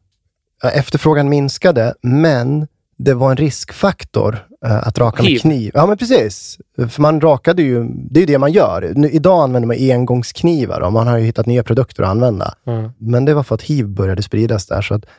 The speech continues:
Speaker 1: det gick ner rätt brutalt där. Och sen så kom ju de här maskinerna. Och det är det som jag på något sätt tycker är intressant. Om, går det att knyta upp säcken med det här kanske?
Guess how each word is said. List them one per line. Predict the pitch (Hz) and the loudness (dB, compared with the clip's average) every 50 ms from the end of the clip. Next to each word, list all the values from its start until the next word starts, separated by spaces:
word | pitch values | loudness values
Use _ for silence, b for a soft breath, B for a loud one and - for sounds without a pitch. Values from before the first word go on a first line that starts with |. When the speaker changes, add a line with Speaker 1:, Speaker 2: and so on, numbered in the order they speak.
| b b b b _ _ _ _ _ _ _ _ _ _ _ _ _ _ | b b b b _ _ _ _ _ _ _ _ _ _ _ _ _ _
Speaker 1:
det | - 139 | 2 2
gick | 156 180 - - | 2 2 2 2
ner | 170 151 139 | 4 4 4
rätt | 127 127 - - | 2 0 0 0
brutalt | - 139 139 - - 165 147 - 117 - - | 0 0 0 2 2 2 2 2 0 -2 -4
där. | - - - - 120 113 - - - | -2 -2 0 0 -2 -2 -6 -10 -8
Och | - - 139 | -4 -4 -2
sen | - - 180 | 0 0 -2
så | - - | -2 -4
kom | - - - 156 143 139 131 | -4 -2 0 0 0 2 0
ju | 123 123 | 0 0
de | 113 113 110 | 0 -2 -2
här | 101 101 104 98 95 98 95 92 85 - _ - | -2 -2 -2 0 -2 -2 -4 -6 -12 -18 _ -4
maskinerna. | 123 127 - - 185 269 262 135 104 - - - - - _ _ - - | -2 0 2 2 2 0 0 -4 -4 -6 -6 -8 -8 -12 _ _ -6 -2
Och | - - | 0 2
det | 160 | 2
är | |
det | 165 160 196 185 | 4 4 2 2
som | - 170 | 2 2
jag | 147 139 127 135 139 | 2 0 0 -2 -2
på | - 147 | 0 0
något | 156 147 - | 0 0 0
sätt | 143 - | -2 -2
tycker | - 123 - - 123 | -2 -2 0 0 0
är | 120 | 0
intressant. | 110 120 117 135 131 117 | 0 0 0 0 0 0
Om, | - - 160 147 - | 0 0 0 0 -2
går | - 135 160 175 | 0 2 2 4
det | 165 | 4
att | 156 - | 2 0
knyta | 151 139 - 139 | 0 2 2 0
upp | 131 - | 0 0
säcken | - 135 - - 123 | -2 -2 0 0 0
med | 117 113 | 0 2
det | 120 | 2
här | 120 110 | 0 0
kanske? | - - 101 98 - - 113 | 0 -2 -4 -2 -2 -4 -4